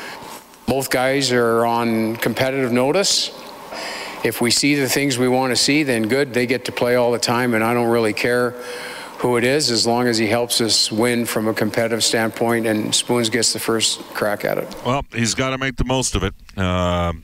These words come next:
Speaker 2: there's no debate about that. He has not done that to date, and the end result, uh, that has factored in the public impression right now of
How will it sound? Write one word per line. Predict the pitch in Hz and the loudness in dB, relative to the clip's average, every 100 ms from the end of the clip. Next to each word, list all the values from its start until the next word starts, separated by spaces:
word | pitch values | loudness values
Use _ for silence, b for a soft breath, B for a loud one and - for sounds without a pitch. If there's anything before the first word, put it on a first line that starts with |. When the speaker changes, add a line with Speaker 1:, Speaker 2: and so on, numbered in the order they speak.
| - | -14
Speaker 2:
there's | 85 80 | -10 -4
no | 92 | -2
debate | 98 92 107 | 0 0 -2
about | 101 98 | 0 -2
that. | 110 101 87 | 0 -2 -4
He | 92 90 | -4 -2
has | 85 98 | -2 -2
not | 101 | -4
done | - 98 | -2 -2
that | 95 90 - | -2 -4 -6
to | |
date, | 78 95 110 - - B B B B - | -4 -2 -2 -6 -16 B B B B -8
and | 85 82 | -6 -2
the | 92 | -2
end | 101 | -2
result, | 92 85 104 104 117 - | -2 0 0 0 -4 -2
uh, | 90 87 87 85 85 85 | 0 2 0 0 -2 -2
that | 92 | -4
has | 87 87 | -2 -6
factored | - 117 107 - 101 90 | -4 -4 -4 -4 -4 -2
in | 85 | -4
the | 87 85 82 | -4 -4 -6
public | 78 - 110 98 | -4 -4 -2 -4
impression | 90 82 113 113 98 | -6 -4 -2 -2 -4
right | 87 87 | -4 -2
now | 87 92 92 | -2 0 -2
of | 78 | -6